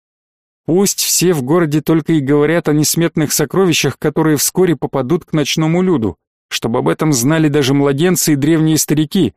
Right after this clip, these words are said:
чтобы пьянчушки в тавернах делали ставки на успех воров или их поимку.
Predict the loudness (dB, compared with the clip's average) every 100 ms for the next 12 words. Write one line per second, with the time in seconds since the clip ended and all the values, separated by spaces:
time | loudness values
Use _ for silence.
0 | _ -10 -2 -2 0 0 0 2 0 0
1 | -2 0 0 2 2 2 0 2 2 4
2 | 2 0 -2 -2 0 0 0 0 -2 0
3 | 0 0 0 0 2 2 0 -2 0 2
4 | 0 -2 -6